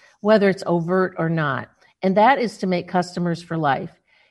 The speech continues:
And many of us have talked or sat around and kind of quietly whispered to our like-minded friends, "Well, you know, at the end of the day, this really is about their eugenics depopulation agenda."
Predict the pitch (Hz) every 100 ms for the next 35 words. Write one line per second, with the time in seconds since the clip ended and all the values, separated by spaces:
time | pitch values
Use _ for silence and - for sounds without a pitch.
0 | _ - 233 277 370 330 214 208 185 -
1 | 190 185 185 175 180 - 202 190 175 175
2 | 160 160 185 170 170 170 165 165 160 170
3 | 165 185 - 180 175 185 165 165 160 185
4 | 196 175 170 156 - 170 160 160 151 170
5 | - 180 151 - - - 175 196 226 185
6 | 160 165 175 151 160 175 202 196 - 190
7 | 185 156 156 - 156 156 - 190 208 190
8 | 160 - 180 175 165 175 - 196 185 175
9 | 165 - 160 185 180 151 135 151 135 123
10 | 139